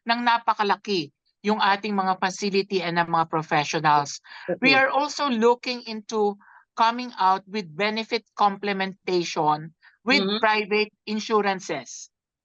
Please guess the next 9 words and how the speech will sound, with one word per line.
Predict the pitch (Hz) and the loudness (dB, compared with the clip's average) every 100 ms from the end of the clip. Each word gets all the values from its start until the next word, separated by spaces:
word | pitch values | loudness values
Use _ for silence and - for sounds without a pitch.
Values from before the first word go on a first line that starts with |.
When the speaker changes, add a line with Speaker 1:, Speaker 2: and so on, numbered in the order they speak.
| _ 160 | _ -6
Speaker 2:
Aha. | 196 | -2
Speaker 1:
So, | 247 247 | 2 4
dapat | 254 277 240 226 - _ _ _ | 4 2 2 2 0 _ _ _
yung | 226 233 | -6 -2
benepisyo | 247 269 254 277 262 285 | 0 0 0 -2 -2 -2
na | 262 | -2
ibinibigay | 220 233 233 202 214 214 208 | -2 -2 -2 -2 0 0 2
ng | 208 202 202 - _ _ _ _ _ | 2 2 -4 -12 _ _ _ _ _
government, | - 226 240 294 254 202 220 | 2 2 2 -2 -2 -4 -4